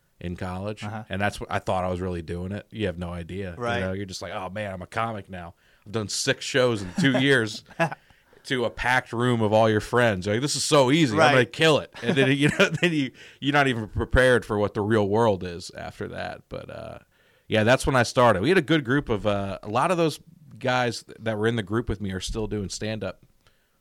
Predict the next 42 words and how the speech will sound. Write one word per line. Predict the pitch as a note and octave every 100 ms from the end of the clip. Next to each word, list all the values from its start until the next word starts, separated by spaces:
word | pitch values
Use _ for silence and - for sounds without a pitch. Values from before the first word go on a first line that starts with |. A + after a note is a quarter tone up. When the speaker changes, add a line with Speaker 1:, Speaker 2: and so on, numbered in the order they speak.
| _ -
Speaker 1:
like, | F#2+ F2+ - - - -
well, | F#2+ G#2 G#2+ D#2 - _
Speaker 2:
That's | - G2
Speaker 1:
um, | F#2
Speaker 2:
great. | B2 A2
Speaker 1:
in, | - G2+
in, | - G2 F#2+ F#2+
in | F#2+
big | F2+ G2 -
cities, | G#2+ F2+ E2+
Chicago | - - G2 G2 G2 F#2+
and | F2+
D | E2+ F2+
C. | - F#2 F#2 G2
So | - G2
they're, | G#2 B2 -
they're | C3
still | - E3+
out | A2 G#2+
there. | - A2+
We | C#3+
had |
a | C#3
good | G#2 A2+
group. | A2 C#3+ - _ -
Speaker 2:
That's | A#2
cool. | - - B2+
Did | G#2 B2+
Speaker 1:
You |
Speaker 2:
you | F#2
Speaker 1:
know? |
Speaker 2:
kick | A#2+
the | B2+
tires | - A#2+ A#2 G#2+
at |
any | A2+ A2
comedy | - A#2 A#2
clubs | A2+ B2 A#2
at | B2
that | B2
time? | - B2+ C3 B2 _
Speaker 1:
No. | - G2 G#2+ G#2+ G#2+